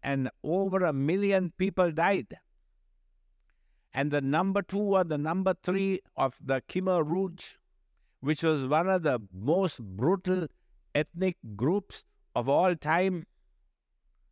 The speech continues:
there was a third man who they couldn't catch, and he had changed his identity, and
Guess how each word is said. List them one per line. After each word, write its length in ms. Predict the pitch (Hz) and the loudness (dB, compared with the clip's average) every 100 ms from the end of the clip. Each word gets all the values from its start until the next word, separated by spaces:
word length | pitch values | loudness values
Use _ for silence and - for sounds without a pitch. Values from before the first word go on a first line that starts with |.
| _ _ _ _ _ _ _ _ - | _ _ _ _ _ _ _ _ -4
there 180 | 127 156 | 0 2
was 160 | 151 | 0
a 120 | 160 | -2
third 320 | 127 185 220 175 | 0 0 2 0
man 400 | 160 196 202 185 | 0 0 0 0
who 420 | 156 151 139 - | -2 -2 -2 -4
they 220 | 127 165 | -2 -2
couldn't 360 | 170 170 156 139 | 0 -4 -4 0
catch, 440 | 190 208 - - 139 | 0 0 -8 -12 -4
and 280 | 123 110 - _ _ _ | -2 -2 -8 _ _ _
he 200 | 151 160 | -2 0
had 200 | 143 - | 0 -4
changed 440 | - 196 196 160 | -4 0 0 -2
his 200 | 180 160 | -2 -2
identity, 920 | 156 147 160 175 196 175 180 190 185 165 | -2 -2 0 0 -2 0 -2 0 0 0
and 260 | 123 110 | 0 -4